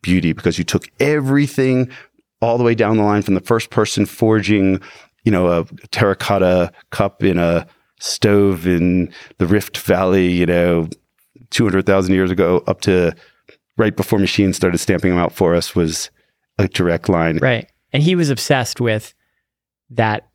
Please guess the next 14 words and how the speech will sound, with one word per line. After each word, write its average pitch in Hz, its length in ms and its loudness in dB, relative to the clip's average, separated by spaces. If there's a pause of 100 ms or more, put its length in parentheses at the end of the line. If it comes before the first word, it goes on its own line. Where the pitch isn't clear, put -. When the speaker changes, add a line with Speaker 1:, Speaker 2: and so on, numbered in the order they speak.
Speaker 2:
Like, 131 220 -2
most 139 280 0
of 127 60 -2
the 120 100 2
art 113 160 0
he 123 100 -2
stole 110 400 -2
was 104 160 -4
from, 101 480 -6 (380)
what 117 140 -4
was 107 120 -2
it, 98 120 -8
late 113 200 0
teen, 120 180 0